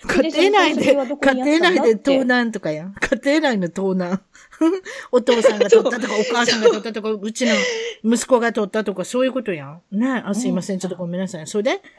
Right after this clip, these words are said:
Speaker 1: ごめんなさい。それで？
Speaker 2: あ、いやいや。それで、あのー、その宝石はどうしたんだって言ったら、質屋に売ったって言うんですよ。
Speaker 1: あら、すごい、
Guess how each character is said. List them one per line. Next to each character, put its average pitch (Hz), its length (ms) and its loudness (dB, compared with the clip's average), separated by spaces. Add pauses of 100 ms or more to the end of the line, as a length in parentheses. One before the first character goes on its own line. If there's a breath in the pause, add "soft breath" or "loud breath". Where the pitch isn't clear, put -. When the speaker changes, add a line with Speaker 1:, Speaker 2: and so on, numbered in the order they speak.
(120 loud breath)
Speaker 1:
ご 185 100 -8
め 170 100 -8
ん 165 40 -12
な 160 80 -12
さ 143 100 -16
い。 - 60 -20 (220)
そ 185 60 -20
れ 190 60 -14
で？ 247 180 -10
Speaker 2:
あ、 277 240 -8
い 294 80 0
や 254 80 -2
い 180 60 -6
や。 170 180 -10
そ - 160 -8
れ 349 80 -2
で、 403 80 -4
あ 320 400 -4
の 180 1040 -8 (920)
ー、 220 200 -10
そ 240 200 -8
の 226 60 -4
宝 226 180 -6
石 226 200 -8
は 208 60 -4
ど 240 80 -2
う 247 60 -2
し 240 60 -10
た 202 120 -8
ん 208 60 -8
だ 285 100 -2
っ 302 100 -8
て 208 240 -6
言 226 120 -8
っ - 40 -18
た 392 100 -6
ら、 339 140 0
質 - 220 -10
屋 196 80 -4
に 156 100 -8
売 226 40 -4
っ 214 40 -8
た - 140 -12
っ - 40 -14
て - 100 -20
言 220 80 -14
う - 20 -14
ん - 40 -16
で - 60 -18
す - 80 -20
よ。 - 120 -20 (340)
Speaker 1:
あ 311 100 -2
ら、 214 140 0 (400)
す - 220 -2
ご 311 200 2
い、 185 140 -2